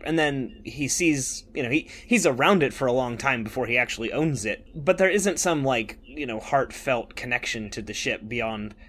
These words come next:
"I like this thing." And then by the time the movies roll around, it's just sort of like, "This is the Falcon. Like, I've had this for years. I have this connection. I know it." And it wasn't, I don't know. It just felt,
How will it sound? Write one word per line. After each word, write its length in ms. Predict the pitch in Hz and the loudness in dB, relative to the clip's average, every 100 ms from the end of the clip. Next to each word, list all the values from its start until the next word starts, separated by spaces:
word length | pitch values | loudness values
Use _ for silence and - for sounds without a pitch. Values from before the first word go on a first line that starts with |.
| - - | -20 -6
"I 160 | 123 120 | 0 2
like 260 | 123 135 104 | 2 2 0
this 180 | 101 | -8
thing." 300 | - 101 95 | -6 -6 -4
And 120 | 87 160 | 0 2
then 240 | 160 147 | 2 2
by 120 | 139 | 2
the 100 | 143 | 2
time 220 | 143 160 151 | 0 -2 0
the 80 | |
movies 320 | 139 190 135 117 | 0 0 0 -2
roll 180 | 113 | -4
around, 240 | 110 107 110 | -2 -4 -6
it's 120 | 110 | -8
just 160 | - - | -8 -4
sort 160 | 120 | -4
of 100 | 104 | -4
like, 220 | 107 104 - | -4 -4 -6
"This 260 | 110 165 - | 2 4 6
is 200 | 156 113 | 4 2
the 100 | 131 | 0
Falcon. 380 | 127 147 117 92 | 2 2 0 -6
Like, 100 | 101 | -6
I've 120 | 110 | 0
had 140 | 135 | 0
this 140 | 113 110 | 0 -4
for 140 | 110 | -6
years. 240 | 110 113 92 | -4 -4 -4
I 60 | |
have 120 | 101 | -8
this 140 | 98 - | -8 -10
connection. 400 | 120 120 - 95 | -6 -4 -4 -6
I 80 | 98 | -6
know 180 | 113 | -4
it." 160 | 104 - - - - - - - - | -6 -8 -16 -20 -20 -20 -20 -16 -4
And 140 | 147 | 0
it 100 | 147 | 0
wasn't, 420 | 139 139 123 113 - - - - - | 0 0 -2 -8 -14 -20 -20 -8 2
I 120 | 147 | 2
don't 100 | 110 | 2
know. 80 | 92 | -2
It 100 | 175 | -2
just 200 | 247 - | 0 4
felt, 200 | 277 | 4